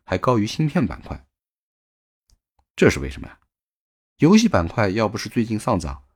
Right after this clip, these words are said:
我感觉我都快忘了还有这样的一个板块了。而且它名声也不大好听啊，靠谱吗？我们都知道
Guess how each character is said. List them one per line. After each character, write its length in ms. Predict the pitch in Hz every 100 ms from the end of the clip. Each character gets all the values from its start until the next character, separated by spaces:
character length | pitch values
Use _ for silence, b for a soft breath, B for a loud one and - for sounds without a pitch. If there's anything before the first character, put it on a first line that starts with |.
| _ _ _ _ _ _
我 120 | - 90
感 160 | 85
觉 120 | 80
我 160 | 90 73
都 80 | 85
快 160 | -
忘 260 | 104 139 117
了 60 | 69
还 180 | -
有 100 | 113
这 140 | 98 151
样 100 | 131
的 80 | 80
一 60 |
个 80 | 73
板 180 | - 60
块 160 | -
了。 120 | 67 - _ _ _ _ _ _ _
而 140 | - 151
且 460 | - 110 104 104 - _ _ _ _ _ _ _
它 100 | -
名 220 | 190 131 196
声 180 | 220
也 80 | 196
不 120 | 95
大 120 | - 78
好 160 | -
听 240 | - - 65
啊， 200 | - _ _ _ _ _ _ _ _ _
靠 180 | - 233
谱 200 | - 71
吗？ 240 | 65 69 _ _ _ _ _ _ _ _ _ _ _ _ _ _ _ _ -
我 160 | 78 82
们 100 | 78
都 120 | 90
知 160 | -
道 320 | 90 85 -